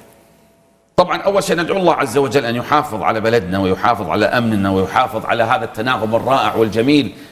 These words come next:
بين كل الكويتيين، سنة، شيعة، بدو، حضر، كل هؤلاء حقيقة الكويتيين على قلب واحد وتحت راية واحدة، ويعرفون أن ليس لديهم إلا أمير واحد اللي هو صاحب السمو الأمير الشيخ صباح الأحمد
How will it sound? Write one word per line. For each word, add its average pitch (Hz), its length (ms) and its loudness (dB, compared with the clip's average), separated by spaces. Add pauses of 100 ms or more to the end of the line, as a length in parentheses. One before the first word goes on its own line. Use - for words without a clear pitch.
(120)
بين 135 200 2
كل 190 200 0
الكويتيين، 120 440 0
سنة، 156 420 2
شيعة، 147 400 2
بدو، 151 320 2
حضر، 175 480 2 (500)
كل 262 260 4
هؤلاء 175 840 2
حقيقة 143 600 2
الكويتيين 175 880 0
على 165 220 0
قلب 165 380 -2
واحد 156 400 2
وتحت 143 360 0
راية 180 260 2
واحدة، 151 520 2 (480)
ويعرفون 185 640 2
أن 175 140 -2
ليس 190 300 4
لديهم 196 500 2
إلا 202 360 4
أمير 202 280 -2
واحد 196 400 4
اللي 170 120 0
هو 170 120 0
صاحب 160 300 0
السمو 165 300 0
الأمير 165 340 2
الشيخ 156 240 -2
صباح 156 300 0
الأحمد 143 360 -2